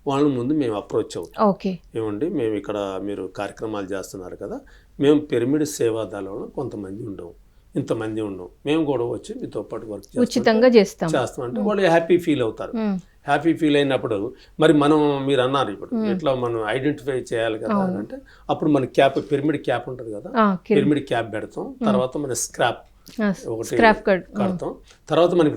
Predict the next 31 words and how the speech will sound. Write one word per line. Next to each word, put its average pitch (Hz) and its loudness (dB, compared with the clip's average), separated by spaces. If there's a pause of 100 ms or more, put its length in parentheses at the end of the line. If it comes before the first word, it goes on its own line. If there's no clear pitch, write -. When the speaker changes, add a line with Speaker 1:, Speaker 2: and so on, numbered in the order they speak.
(120)
Speaker 1:
టీ 175 2
షర్ట్లు 165 0
కూడా 127 0
ఉంటాయి. 95 -6
Speaker 2:
ఓకే. 196 -2
Speaker 1:
ధ్యాన్మా 269 0
చక్రం. 247 -6
Speaker 2:
So - 6
మీకు 294 10
ఒక 254 2
యూనిఫామ్ 240 6
ఉందన్నమాట. 170 -2
Speaker 1:
యూనిఫామ్. - -4
Speaker 2:
స్కార్ఫ్ 214 2
వేసుకుంటారు, 233 0
Speaker 1:
మ్మ్. 240 -6
Speaker 2:
టీ 294 8
షర్ట్ 202 4
వేసుకుంటారు. 175 -4
Speaker 1:
టీ - -8
షర్ట్ 110 -8
వేసుకుంటాం, 101 -8
Speaker 2:
మ్మ్. 196 0
Speaker 1:
క్యాప్ 107 -8
పెట్టుకొని 175 -10 (440)
అక్కడ 139 -2
పోయి 143 0
వర్క్ 127 -4
చేస్తూ 104 -10
ఉంటాం. 214 -6
Speaker 2:
మ్మ్. 196 -2